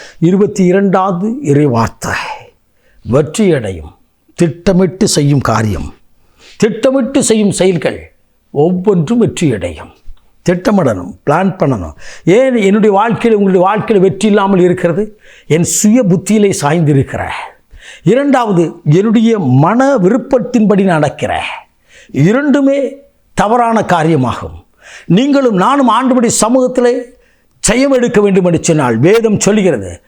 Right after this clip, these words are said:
குதிரை இத்தனை நாளுக்கு பழக்குவிக்கப்படும், ஜெயமோ கர்த்தரால் வரும். ஜெயம் வர வேண்டும் என்று சொன்னால், வெற்றி வர வேண்டும் என்று சொன்னால், என்னுடைய காரியம் உயர்வு வர வேண்டும் என்று சொன்னால்,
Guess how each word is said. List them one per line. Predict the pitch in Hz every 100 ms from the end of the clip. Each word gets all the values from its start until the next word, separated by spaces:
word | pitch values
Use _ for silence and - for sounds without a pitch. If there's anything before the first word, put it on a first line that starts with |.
| _
குதிரை | - 170 196 180
இத்தனை | 180 208 196
நாளுக்கு | 196 -
பழக்குவிக்கப்படும், | - 170 175 180 165 131 113 110 85 _ _ 101 98
ஜெயமோ | 160 180 151 107 - _ _ -
கர்த்தரால் | 147 - 170 139 120
வரும். | 98 92 87 - - - - - 110 110
ஜெயம் | 247 294
வர | 269 262
வேண்டும் | 254 240 240
என்று | 214
சொன்னால், | - 202 180
வெற்றி | 185 247 359
வர | 320 311
வேண்டும் | 294 285 269
என்று | 247 -
சொன்னால், | 226 208 160 127 - - - _ _ _ _ - -
என்னுடைய | 165 233 294 285
காரியம் | - 247 294 311 262 170 143 - _ _ _ _ _
உயர்வு | 104 120 175 208 202 180
வர | 170 156
வேண்டும் | 147 143
என்று | 139 123
சொன்னால், | - 107 98